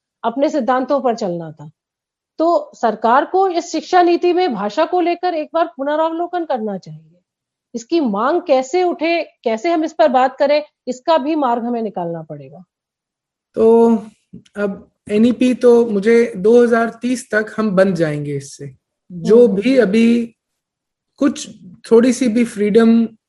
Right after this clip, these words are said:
Speaker 2: जो, अ, संस्कृत सीखने का और ये सब जो चीजें आ रही हैं, actually उल्टा ही होने वाला है उसका।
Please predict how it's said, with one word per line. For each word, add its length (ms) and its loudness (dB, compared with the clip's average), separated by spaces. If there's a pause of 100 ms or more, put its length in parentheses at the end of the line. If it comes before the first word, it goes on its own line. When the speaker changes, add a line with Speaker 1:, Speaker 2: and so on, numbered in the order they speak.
(300)
Speaker 2:
जो, 600 -10
अ, 20 -4
संस्कृत 460 -2
सीखने 420 -4
का 120 0
और 160 4
ये 80 4
सब 200 -4
जो 100 -6
चीजें 340 -4
आ 120 -2
रही 200 0
हैं, 280 -8 (200)
actually 460 -2
उल्टा 300 4
ही 80 4
होने 240 2
वाला 260 -6
है 100 -10
उसका। 340 -18